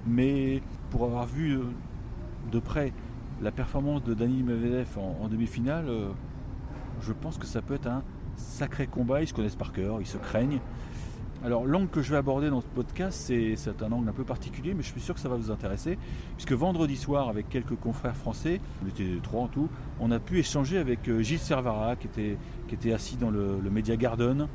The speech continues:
complètement détendu. Donc, vous savez, c'est le coach de Dani-, de Danil depuis, depuis de longues années.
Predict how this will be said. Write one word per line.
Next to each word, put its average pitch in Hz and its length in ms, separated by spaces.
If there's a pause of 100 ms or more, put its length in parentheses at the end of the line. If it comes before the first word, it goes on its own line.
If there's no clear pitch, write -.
complètement 110 300
détendu. 113 580
Donc, 104 200
vous - 80
savez, 92 200
c'est 92 140
le 82 100
coach 110 200
de 92 80
Dani-, 90 300 (460)
de 101 60
Danil 110 300
depuis, 104 240
depuis 95 340
de 90 220
longues 120 240
années. 139 260